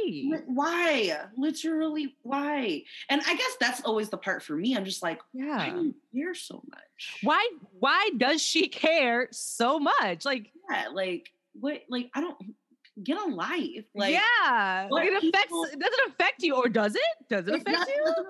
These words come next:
Speaker 1: I'm saying. And then, like, if any, I'm just like, "Doth protest too much." Like,
Speaker 2: <laughs>
Speaker 1: what is wrong? I don't know. It just, it's weird to me. Like,
Speaker 2: Yeah.
Speaker 1: people care about how people live, who people fuck, who people love. I'm like, "Why does that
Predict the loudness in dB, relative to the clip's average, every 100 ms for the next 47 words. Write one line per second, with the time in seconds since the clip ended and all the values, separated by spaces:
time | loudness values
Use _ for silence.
0 | -8 -4 0 0 0 0 -2 0 0 0
1 | 0 0 0 0 -2 -4 -6 -6 -8 -12
2 | -12 -10 -10 -12 -14 -14 -12 -16 -16 -10
3 | -2 2 2 2 -2 -2 -2 0 0 -2
4 | -2 -4 -6 -12 -20 _ _ _ _ _
5 | _ _ _ -4 0 2 2 2 0 -4
6 | -4 -8 -6 -4 -4 -6 -8 -8 -8 -8
7 | -10 -10 -8 -6 -6 -6 -6 -6 -6 -4
8 | -2 0 0 2 2 2 0 -2 -8 _
9 | _ _ -8 -6 -6 -6 -4 -2 -2 -4
10 | -6 -10 _ -10 -10 -10 -12 -10 -6 -6
11 | -6 -10 -14 -14 -10 -6 -4 -4 -4 -10
12 | -12 -12 -10 -8 -8 -10 -12 -10 -8 -10